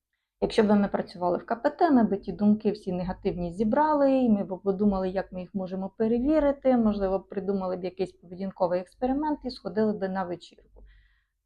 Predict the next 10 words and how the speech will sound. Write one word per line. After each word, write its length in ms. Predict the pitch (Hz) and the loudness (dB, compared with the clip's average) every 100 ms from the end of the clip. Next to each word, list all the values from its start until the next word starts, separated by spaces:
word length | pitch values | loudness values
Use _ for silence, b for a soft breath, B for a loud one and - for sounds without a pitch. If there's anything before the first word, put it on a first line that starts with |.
| _ _ | _ _
якщо 340 | 180 165 196 | -6 -4 -8
були 220 | 175 175 | -4 -4
б 140 | 175 170 | -2 -4
готові. 440 | - - - 139 - - b b b b - | -8 -10 -10 -10 -18 -20 b b b b -4
Е, 260 | 185 185 - | 0 0 -4
що 360 | - 359 392 | -8 -4 0
ми 120 | 339 | 2
робимо 460 | 269 269 233 233 220 - | 4 2 2 2 0 2
у 180 | 214 214 | 0 0
акті? 460 | - - _ _ | -4 -6 _ _